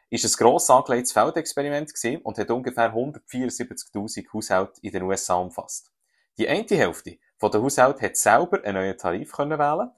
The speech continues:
also eine Opt-in-Option gehabt, und die andere Hälfte ist automatisch in einen zeitvariablen Tarif aufgenommen worden,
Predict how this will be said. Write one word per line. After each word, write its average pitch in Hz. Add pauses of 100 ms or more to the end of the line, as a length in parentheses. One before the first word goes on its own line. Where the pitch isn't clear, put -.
(180)
also 214
eine -
Opt-in-Option 156
gehabt, 185 (280)
und 107
die 117
andere 226
Hälfte - (220)
ist -
automatisch 147
in 117
einen 107
zeitvariablen 123
Tarif 101
aufgenommen 107
worden, -